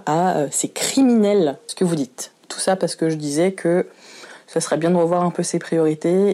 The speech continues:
et, euh, de se questionner sur sa peur de grossir durant le confinement alors que, euh,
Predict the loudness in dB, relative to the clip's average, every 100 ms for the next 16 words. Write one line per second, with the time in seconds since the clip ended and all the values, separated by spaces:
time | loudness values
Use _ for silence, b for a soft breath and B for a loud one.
0 | 0 2 2 2 2 0 0 0 -2 -2
1 | -4 -4 -2 0 2 2 -2 -4 -2 0
2 | 2 2 0 0 -2 0 0 0 -4 -4
3 | 0 2 2 2 0 -2 -2 0 2 0